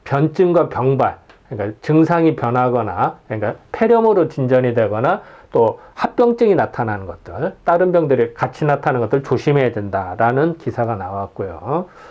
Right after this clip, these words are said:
그 점점 더 확산해서 그 드디어 이제 그 이, 그 이런 것을 봐서는, 아, 이 균이 들어와서,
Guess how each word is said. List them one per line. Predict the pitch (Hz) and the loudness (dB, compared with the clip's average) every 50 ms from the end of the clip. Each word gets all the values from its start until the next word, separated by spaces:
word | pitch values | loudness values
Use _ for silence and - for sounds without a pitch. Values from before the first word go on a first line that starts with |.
| - - - - | -20 -20 -20 -4
그 | - 139 135 | -4 -4 -2
점점 | - 147 147 147 151 147 135 | 0 0 2 2 2 2 2
더 | 135 | 0
확산해서 | - - - - - 202 175 165 151 151 147 - 139 101 98 113 135 127 104 - - - - - - - - - - - _ | -2 -2 -6 -2 0 0 0 2 0 0 0 0 0 0 2 2 2 0 0 -4 -8 -18 -20 -20 -20 -20 -20 -20 -20 -20 _
그 | _ - 123 120 120 120 120 117 113 - | _ 0 2 4 4 4 2 2 0 -2
드디어 | - 135 139 143 147 | -2 2 4 4 4
이제 | 143 139 143 123 | 4 2 0 0
그 | 120 120 | 2 0
이, | 117 113 127 156 160 - - _ | 0 0 0 -2 -2 -6 -16 _
그 | - - 131 123 120 120 120 117 - - - - - - - - _ _ _ | -10 -4 -2 0 2 2 2 0 -2 -8 -18 -20 -20 -20 -20 -20 _ _ _
이런 | 165 156 165 180 202 208 | 0 2 4 4 6 4
것을 | 208 202 202 - 190 | 4 4 2 2 2
봐서는, | 165 151 135 - 143 143 143 151 160 170 175 180 202 - - | 2 0 0 0 0 0 2 2 2 2 0 -2 -2 -6 -6
아, | - - 113 113 110 101 95 - - _ _ _ _ _ _ _ _ _ _ _ _ - | -2 0 2 2 2 0 -2 -6 -10 _ _ _ _ _ _ _ _ _ _ _ _ -10
이 | - 160 127 123 120 113 110 110 - _ - - - - - _ _ _ _ _ _ _ _ _ _ _ _ _ _ - - _ _ _ _ _ _ _ _ _ _ _ _ _ | -6 -2 0 0 0 0 0 -4 -8 _ -20 -20 -20 -20 -20 _ _ _ _ _ _ _ _ _ _ _ _ _ _ -20 -20 _ _ _ _ _ _ _ _ _ _ _ _ _
균이 | - - 170 175 185 190 190 | -4 0 2 4 4 4 4
들어와서, | 190 156 143 139 160 160 160 147 139 - 113 104 92 95 104 120 127 113 104 - | 4 4 4 6 6 6 4 4 2 0 -2 -2 0 2 2 2 2 0 -2 -6